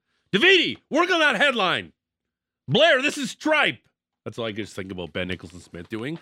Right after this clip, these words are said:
Tripe? When, when he's, like, the super nicest guy you've ever met in your life.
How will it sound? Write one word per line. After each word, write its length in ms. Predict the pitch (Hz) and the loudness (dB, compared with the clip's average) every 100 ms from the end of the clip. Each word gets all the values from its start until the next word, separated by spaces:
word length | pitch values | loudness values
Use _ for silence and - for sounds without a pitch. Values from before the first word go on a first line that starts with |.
| - | -16
Tripe? 320 | - 101 120 | -14 -8 -6
When, 120 | 175 _ _ - | -8 _ _ -4
when 140 | 123 | 0
he's, 140 | 120 | 2
like, 200 | 113 104 | 2 0
the 80 | - | -2
super 500 | - - 139 110 117 | -6 -4 -4 -2 -4
nicest 460 | 107 98 - 98 - | 0 0 0 -4 -4
guy 180 | 92 87 | -4 -2
you've 160 | 87 | -4
ever 200 | 87 85 | -6 -8
met 120 | 85 | -10
in 80 | 82 | -12
your 100 | 87 | -14
life. 280 | 80 82 107 | -10 -10 -10